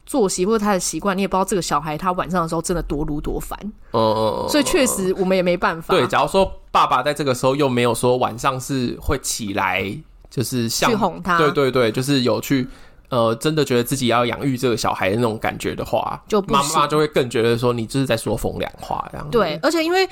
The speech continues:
Speaker 1: 像我刚刚讲那种，就是晚上要喝安慰奶的那种啊，
Speaker 2: 嗯。
Speaker 1: 有些可能就要让他习惯晚上慢慢的让爸爸也陪他睡觉。
Speaker 2: 哦，
Speaker 1: 因为一开始因为喂母乳的关系，
Speaker 2: 哦。
Speaker 1: 所以一定是妈妈要陪他，
Speaker 2: 嗯，嗯，嗯。
Speaker 1: 爸爸就是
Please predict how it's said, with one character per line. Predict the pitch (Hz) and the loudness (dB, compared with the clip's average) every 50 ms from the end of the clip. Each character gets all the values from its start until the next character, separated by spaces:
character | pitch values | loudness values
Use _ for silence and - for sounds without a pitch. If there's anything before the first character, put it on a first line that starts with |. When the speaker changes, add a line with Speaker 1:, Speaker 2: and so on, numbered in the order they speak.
| - - - | -6 -14 -16
Speaker 1:
像 | - - 359 339 277 - - - _ - _ _ | -6 -2 0 0 0 0 -4 -12 _ -20 _ _
我 | 202 196 | 0 2
刚 | 262 294 | 2 2
刚 | 311 | 2
讲 | - 226 170 | 2 0 0
那 | 185 233 | 2 2
种， | 226 180 170 | 2 2 2
就 | 190 208 | 2 2
是 | 214 | 2
晚 | 190 165 143 160 | 2 -2 -2 0
上 | 185 190 196 | 0 2 2
要 | 208 | 2
喝 | 190 208 196 190 196 196 | 2 2 2 2 2 2
安 | - 202 190 196 | 2 0 2 2
慰 | 208 196 175 | 2 2 0
奶 | 160 147 120 120 | -2 -4 -6 -6
的 | 160 165 | -6 -6
那 | 165 | -6
种 | 160 - - - | -6 -6 -8 -8
啊， | 117 - - | -6 -2 0
Speaker 2:
嗯。 | 95 90 - - 175 165 - - - - - _ _ - - _ _ _ - | 0 0 -2 -4 -8 -12 -16 -20 -20 -20 -20 _ _ -20 -20 _ _ _ -6
Speaker 1:
有 | 220 208 202 202 | -2 0 0 2
些 | 196 - 311 339 | 2 4 2 2
可 | 330 269 240 | 4 2 0
能 | 190 175 185 190 - - - | 2 0 0 -2 -4 -4 0
就 | - 269 | 2 4
要 | 254 269 269 | 4 4 4
让 | 285 254 233 | 2 0 0
他 | 220 220 233 247 | 0 0 0 0
习 | - - - - 175 180 | 0 -2 -4 -2 -4 -2
惯 | - 240 233 202 185 | 0 0 0 2 0
晚 | 175 135 151 | -2 -4 -4
上 | 214 262 240 220 | -2 0 0 0
慢 | 220 247 254 214 | 2 0 0 2
慢 | 196 214 220 214 190 180 | 2 2 2 2 0 0
的 | 165 165 | 0 0
让 | 170 208 202 180 | 2 2 0 0
爸 | 175 - 131 127 | 0 -4 -4 -4
爸 | - 131 156 | -8 -8 -8
也 | 160 127 | -8 -2
陪 | - - 135 135 147 | -2 -2 -2 -2 -2
他 | 165 151 156 | -2 -2 -2
睡 | 156 - - - - | -2 -4 -4 -6 -6
觉。 | - - - - - - - - | -8 -8 -8 -8 -10 -12 -12 -2
Speaker 2:
哦， | - 107 110 107 104 - | 0 2 4 4 4 4
Speaker 1:
因 | - 302 | 4 4
为 | 349 349 | 4 4
一 | 339 | 4
开 | 339 339 330 | 4 2 0
始 | 285 233 | 0 0
因 | 226 | 0
为 | 247 | 0
喂 | 247 262 247 214 | 2 2 2 0
母 | 202 202 180 175 | 0 -2 0 0
乳 | 175 170 151 | 2 2 2
的 | 151 | 2
关 | 160 156 160 | 0 0 -2
系， | 165 - 170 156 156 | -2 -2 -2 -2 -2
Speaker 2:
哦。 | |
Speaker 1:
所 | 160 - 190 196 | 0 0 2 2
以 | 214 202 180 165 - - - | 2 2 0 -4 -8 -12 -10
一 | - 202 190 | -6 -2 0
定 | 190 202 | 2 2
是 | 196 196 | 2 2
妈 | 190 170 170 | 2 2 2
妈 | 175 175 170 | 2 0 0
要 | 170 170 | 0 0
陪 | - - - | -2 -4 -6
他， | - - - 135 123 - | -6 -8 -6 -4 -2 -2
Speaker 2:
嗯， | 120 113 98 - | -2 -2 -2 -4
嗯， | - - - - | -8 -10 -12 -6
嗯。 | 160 | -4
Speaker 1:
爸 | 175 170 | -2 0
爸 | 175 185 | 0 2
就 | 190 196 | 2 2
是 | 196 214 | 2 2